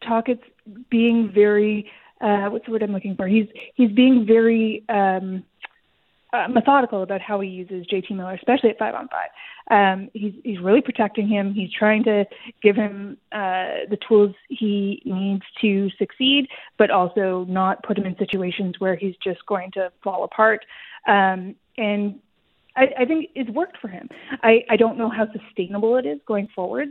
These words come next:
just because, uh, I, I mean, he's now ostensibly your number two center on this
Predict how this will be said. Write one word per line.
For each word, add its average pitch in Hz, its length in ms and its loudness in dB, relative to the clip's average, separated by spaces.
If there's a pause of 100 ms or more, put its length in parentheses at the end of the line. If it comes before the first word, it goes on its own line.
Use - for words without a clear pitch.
(100)
just 214 220 -8
because, 185 360 -4 (460)
uh, 180 320 2
I, 185 120 -4 (260)
I 226 160 -6
mean, 202 280 2
he's 214 360 4
now 220 240 6
ostensibly 220 460 -4
your 196 120 -4
number 196 160 -4
two 202 200 -10
center 202 180 -4
on 202 100 -2
this 202 100 -4